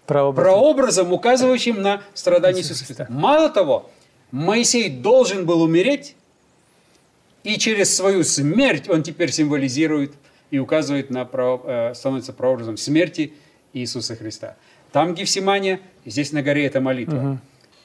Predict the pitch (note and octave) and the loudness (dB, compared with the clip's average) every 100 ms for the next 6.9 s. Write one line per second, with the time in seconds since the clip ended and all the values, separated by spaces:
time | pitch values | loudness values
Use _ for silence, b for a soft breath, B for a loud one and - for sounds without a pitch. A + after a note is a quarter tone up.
0 | _ D3+ D#3 D3+ D3 C#3+ D3 - E3 D#3 | _ -2 0 0 -4 -4 -2 -2 -2 0
1 | D3 C#3+ F#3 G#3+ C#3+ B2 C3 C3 C#3+ C3 | -2 0 -2 0 -2 -2 -2 0 -2 -2
2 | C3 B2 F3+ F3 - B2+ - - _ _ | -6 0 0 0 0 0 -2 -20 _ _
3 | _ _ _ _ b b b b B2+ D3 | _ _ _ _ b b b b -2 0
4 | C#3+ G3+ G#3+ G3+ - - F#3+ F3 B3 - | 0 0 -2 -4 -12 -6 -4 0 0 -2
5 | - _ _ _ _ _ _ _ _ - | -12 _ _ _ _ _ _ _ _ -6
6 | C3 - G#3 G#3 C3+ A2+ - - _ | -4 0 2 0 -2 -8 -10 -18 _